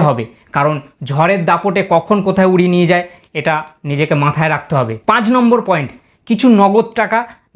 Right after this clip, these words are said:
নিজের কাছে রাখতে হবে, কারণ বাইরে যদি কারেন্ট চলে যায় কোনো এটিএম মেশিনও কাজ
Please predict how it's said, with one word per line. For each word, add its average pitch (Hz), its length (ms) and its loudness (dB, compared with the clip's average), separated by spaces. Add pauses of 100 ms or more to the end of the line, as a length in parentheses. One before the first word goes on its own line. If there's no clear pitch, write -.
নিজের 202 300 2
কাছে 196 280 -2
রাখতে 170 300 -4
হবে, 135 180 0 (200)
কারণ 165 220 -2 (380)
বাইরে 151 200 -2 (100)
যদি 151 200 -6
কারেন্ট 185 280 0
চলে 208 200 2
যায় 226 200 0
কোনো 160 140 2 (120)
এটিএম 170 300 0
মেশিনও 180 340 0
কাজ 175 120 0